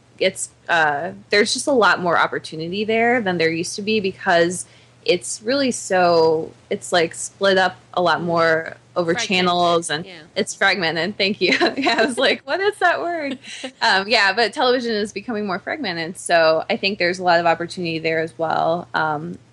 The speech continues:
Speaker 1: for all of us, really, uh,
Speaker 2: Mm.
Speaker 1: for, to either get our books, you know, put into television or whatever, or web series or whatever it might be, um, and also to write in those arenas. So
Speaker 2: Mm.
Speaker 1: that's something that I'm excited about,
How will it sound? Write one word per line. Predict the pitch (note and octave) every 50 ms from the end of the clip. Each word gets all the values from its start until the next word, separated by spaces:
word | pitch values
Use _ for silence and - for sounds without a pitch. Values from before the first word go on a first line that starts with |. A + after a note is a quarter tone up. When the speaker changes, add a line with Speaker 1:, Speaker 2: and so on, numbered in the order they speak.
| - -
Speaker 1:
for | - G3+ -
all | - F3 F3+ F#3 F3
of | D#3+ D3
us, | C#3+ D#3+ G3 - - -
really, | E3 D3+ D3 E3 F#3 A3+ A3 - - - -
uh, | - C#3+ C3 C3+ D3+ E3 F3+
Speaker 2:
Mm. | F3+ - _ _ _ _
Speaker 1:
for, | - F3+ E3+ D#3+ -
to | - - E3 D#3 A2+
either | E3+ F3 E3 F3 E3+
get | G3+ G3 F#3+ E3+
our | E3 E3 E3+
books, | F3 F3 F3+ F3+ F3 F3 - - - - - - - -
you | F#3 F3+
know, | E3+ D3+ D3 C#3 D3 E3 - _
put | - F3 F3
into | E3 D#3+ - - D#3+
television | - - - A#3 C4 A#3+ B3 B3 A#3 A#3 A#3 A3+ A3+ A3+ G#3+ G#3
or | F3 D#3 C#3+ D3 D3+ E3 - - _ _ _ _ _ _
whatever, | - G3 G3 G3 F#3 F3+ F3+ F3 F#3 F#3 F#3 D#3 - -
or | F3+ F3+ E3+ E3 D#3 D#3
web | E3 G3 G3+ G3+
series | - - G#3 F#3+ F3 F#3 F3+ F#3 F3+
or | F3+ E3
whatever | D#3+ D#3+ D#3+ E3 E3 E3 D#3
it | C#3 -
might | E3 E3+ - -
be, | - C4+ C4+ A#3+ A#3 A3+ A#3 A#3 - - - - - -
um, | F3 E3+ E3 E3
and | D#3 G3+ A#3
also | B3+ C4+ - - C#4+
to | - - G#3+
write | G3 D#3+ D3+ C3+ E3+ F3+ F3
in | D#3 D#3 D#3+
those | D3+ D#3 D#3+ D#3+ D#3+ E3 E3+ - - -
arenas. | E3 D#3+ D3+ D3+ D3+ D#3 D3+ D3+ D#3 F3+ -
So | - - - D#3+ D#3 D#3 F#3 G3 F3+ - - - - _ - -
Speaker 2:
Mm. | - G#3+ G#3+ - -
Speaker 1:
that's | B3 A#3+ - -
something | C4+ B3 A3 G#3 G3+ G3
that | F#3+ C#3+ -
I'm | E3+ E3+
excited | E3+ F#3 - - G3 E3+ D#3+ E3 D#3+ E3
about, | D#3+ - D#3+ D#3+ E3 E3 E3+ E3+ - -